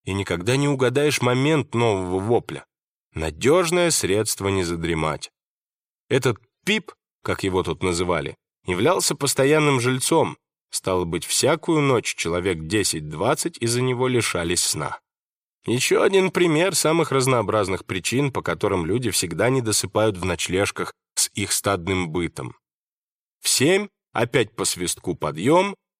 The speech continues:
и обход офицеров, теребящих тех, кто замешкался. Потом мне доводилось ночевать во многих убежищах армии спасения. Помещения слегка отличались, но везде устав строгой полувоенной дисциплины.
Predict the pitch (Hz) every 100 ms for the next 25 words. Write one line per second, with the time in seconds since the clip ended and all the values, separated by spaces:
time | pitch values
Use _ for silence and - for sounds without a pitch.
0 | - 131 135 - 175 202 - 151 160 147
1 | - 139 156 - 135 113 110 120 - 104
2 | - 120 - - 113 135 110 76 - -
3 | 50 - - _ _ _ _ _ - -
4 | - 226 233 208 170 165 151 139 196 160
5 | 143 123 135 156 117 110 113 180 170 135
6 | 117 110 113 87 - 90 98 95 87 80
7 | - 85 - 98 76 71 87 85 - 113
8 | 113 98 101 - 107 98 95 90 117 160
9 | 131 - 85 78 78 76 101 170 - 110
10 | - - 113 107 - - - 104 139 135
11 | 131 123 98 107 110 87 85 95 95 82
12 | 85 - - - 80 71 -